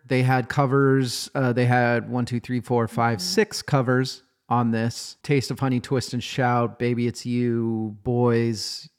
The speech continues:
Speaker 1: Chains, and, uh, Anna. Go with him.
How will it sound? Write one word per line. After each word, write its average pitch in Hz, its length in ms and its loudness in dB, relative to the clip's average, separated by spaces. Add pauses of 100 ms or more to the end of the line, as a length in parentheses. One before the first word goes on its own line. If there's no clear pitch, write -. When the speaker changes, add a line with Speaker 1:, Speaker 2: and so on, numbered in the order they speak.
(140)
Speaker 1:
Chains, 117 800 -2
and, 113 280 -4
uh, 101 600 -6 (100)
Anna. 110 400 -4 (500)
Go 120 160 -4
with 107 140 -6
him. 110 320 -8